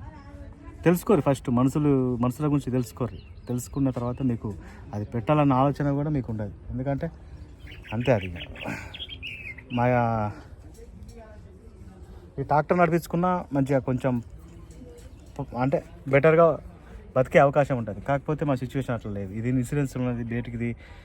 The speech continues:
ఇక మా అన్న చనిపోయిన కాంచాలి ఫుల్ బాధలు ఉన్నాం, బయటికి తీద్దామంటే తీయబుద్ధి కాదు. అసలు ఇప్పటివరకు కూడా కొంచెం కరెక్ట్ లేదు ఇంట్లో పరిస్థితి, అర్థం చేసుకోరు. ఇంకోటి ఏంటంటే ఇక తొందరలో దీన్ని బయటికి తీద్దాం.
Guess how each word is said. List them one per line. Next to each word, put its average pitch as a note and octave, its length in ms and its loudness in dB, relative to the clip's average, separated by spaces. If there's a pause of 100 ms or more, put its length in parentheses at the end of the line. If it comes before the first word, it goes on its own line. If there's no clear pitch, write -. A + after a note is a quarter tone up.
(200)
ఇక A#2+ 60 -6
మా A#2 140 0
అన్న A#2+ 120 2
చనిపోయిన C3 360 2
కాంచాలి B2 320 -4
ఫుల్ B2 240 -2
బాధలు A2+ 360 0
ఉన్నాం, A2 260 -6 (420)
బయటికి C#3 260 -2
తీద్దామంటే C#3 360 0
తీయబుద్ధి A#2+ 400 -2
కాదు. A2 280 -4 (680)
అసలు A2+ 220 -2 (720)
ఇప్పటివరకు D3+ 420 2
కూడా D#3+ 160 4
కొంచెం A#2+ 640 0 (300)
కరెక్ట్ C#3 240 2
లేదు C3 120 0
ఇంట్లో A2+ 200 -4
పరిస్థితి, - 360 -10 (400)
అర్థం C#3 240 -2
చేసుకోరు. B2 360 -4 (920)
ఇంకోటి D3 220 6
ఏంటంటే D3+ 460 4 (380)
ఇక B2+ 60 -4
తొందరలో C#3+ 440 2
దీన్ని C3 220 0
బయటికి C3 260 2
తీద్దాం. B2 360 -2